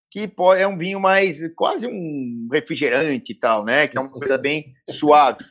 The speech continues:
É, entre outras, eu tomei na casa do Gastão um vinho da Eslovênia, que era um branco maravilhoso, né? É, que que você pode me falar entre esse, não sei se é tabu ou se é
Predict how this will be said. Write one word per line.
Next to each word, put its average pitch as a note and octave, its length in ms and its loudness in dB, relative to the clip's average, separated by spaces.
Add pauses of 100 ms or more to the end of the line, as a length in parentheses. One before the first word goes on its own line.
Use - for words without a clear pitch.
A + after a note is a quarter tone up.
(360)
É, C#3+ 220 0
entre G3+ 200 2
outras, G3+ 440 4
eu D3+ 80 -6
tomei G3 240 2
na A3+ 100 6
casa F#3+ 260 0
do F3+ 100 -6
Gastão G3 460 0
um - 80 -10
vinho G3 300 -6
da G#3+ 160 4
Eslovênia, D3 600 -2
que - 100 -6
era D3 100 -2
um D3 80 -10
branco D3+ 260 -4
maravilhoso, B2+ 760 0 (280)
né? D#3 300 4 (500)
É, D#3+ 360 2 (140)
que - 100 -6
que - 80 -8
você C#4 100 0
pode A3+ 260 2
me G#3 100 -4
falar F#3+ 340 2
entre F3+ 180 -2
esse, E3 480 -2 (200)
não - 100 -16
sei F3+ 160 0
se - 80 0
é - 40 6
tabu D#3 640 2
ou C3 120 -2
se D3+ 160 -6
é C3 320 0